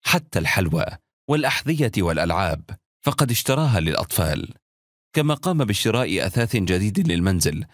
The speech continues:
وأعطى للأم المسكينة مبلغا كبيرا، ففرحت الأم وأبناؤها بسبب ما تم شراؤه لهم،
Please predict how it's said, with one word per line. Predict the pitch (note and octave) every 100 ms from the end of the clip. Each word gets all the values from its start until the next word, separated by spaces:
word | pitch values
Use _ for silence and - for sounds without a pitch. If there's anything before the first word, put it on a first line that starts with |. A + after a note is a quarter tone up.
| _ _
وأعطى | F2 G#2 A#2 G#2 F#2+
للأم | D#2 - A2+
المسكينة | E2+ D#2 D#2+ - A2 E2+ F2+
مبلغا | D#2+ G2+ G#2+ F#2+
كبيرا، | F2+ - G#2 C#3+ A#2+ G#2+ - - -
ففرحت | C#3 F#3 E3 G#2+ G2+ G2
الأم | E2+ B2 G2+
وأبناؤها | E2 E2 F#2 A#2 F2 D#2+ D#2 - - _ _
بسبب | - D#2+ A#2 G2+ F2
ما | E2 D#2
تم | D#2+ A2+ G#2 E2+
شراؤه | - G2 B2+ - F#2+ F#2
لهم، | C3 A#2+ G#2+